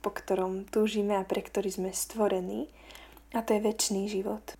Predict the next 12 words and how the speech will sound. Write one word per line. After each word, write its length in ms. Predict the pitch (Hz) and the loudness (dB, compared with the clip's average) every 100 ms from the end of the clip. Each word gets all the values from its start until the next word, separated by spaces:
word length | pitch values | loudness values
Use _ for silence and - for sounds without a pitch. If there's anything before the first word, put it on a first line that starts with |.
| - | 0
A 240 | 226 214 208 | 4 6 6
Duch 180 | 254 | 4
Svätý, 800 | - - 226 233 - 185 254 269 - | 2 4 4 4 2 2 2 0 -4
táto 240 | 220 208 | -2 2
živá 340 | 220 226 226 208 | 2 2 6 6
voda, 340 | 196 196 220 262 - | 6 4 4 2 -2
keď 40 | 220 | 4
budeme 240 | 240 240 | 6 6
k 160 | 240 233 | 4 4
nemu 160 | 226 220 | 4 4
prichádzať 840 | 226 233 - 220 202 202 226 294 - - | 2 2 4 4 4 2 2 0 -8 2
a 320 | 220 214 202 | 4 6 4